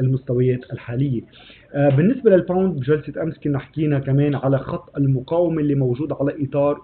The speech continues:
أسبوعي منذ سنة تقريبا ألفين وخمسة، ألفين وأربعة،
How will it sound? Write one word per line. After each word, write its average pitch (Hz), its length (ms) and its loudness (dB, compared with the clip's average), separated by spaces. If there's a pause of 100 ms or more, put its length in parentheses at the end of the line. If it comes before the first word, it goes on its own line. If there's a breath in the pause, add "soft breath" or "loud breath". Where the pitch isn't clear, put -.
أسبوعي 143 640 0 (420 loud breath)
منذ 147 300 0
سنة 156 180 -6
تقريبا 151 520 -2
ألفين 143 220 -4
وخمسة، 147 600 -4
ألفين 135 260 -2
وأربعة، 143 520 0